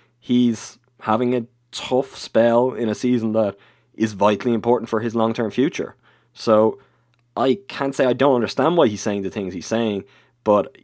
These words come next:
I would imagine that long ago he would have stopped to think some of them through a little bit more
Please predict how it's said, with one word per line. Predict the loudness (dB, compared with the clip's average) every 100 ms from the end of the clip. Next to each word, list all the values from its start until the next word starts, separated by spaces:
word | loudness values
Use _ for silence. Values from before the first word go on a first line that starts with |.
| -10
I | -4 -4
would | -4 -6
imagine | -6 -4 -4 -4 -6 -6
that | -8 -8 -16 -20 -8
long | -4 0 0 0
ago | -2 -4
he | -4 -8
would | -10
have | -12
stopped | -10 -8 -8 -12
to |
think | -20 -12 -8 -8
some | -10 -12
of | -12
them | -16
through | -16 -2 -2 0
a | -6
little | -10
bit | -12 -14
more | -10 -8 -8 -12